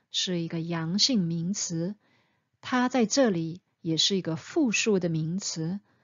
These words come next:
因此por就会变成pelos。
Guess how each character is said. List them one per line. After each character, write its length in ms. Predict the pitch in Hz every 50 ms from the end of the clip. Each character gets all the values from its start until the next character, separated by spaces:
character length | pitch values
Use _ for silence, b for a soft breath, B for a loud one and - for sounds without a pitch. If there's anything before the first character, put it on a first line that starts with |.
| _ _ _ _
因 260 | 233 226 220 226 226
此 380 | - - - 185 180 190 208 - _ _ _ _ _
por 320 | - 302 294 247 180 175 - _ _ _ _ _ _ _
就 180 | - 220 208
会 140 | 202 208 196
变 300 | - - 220 214 190 165
成 380 | - - - 170 165 180 196 - _ _ _ _ _ _ _ _
pelos。 640 | - 247 247 262 254 208 156 151 - - - - -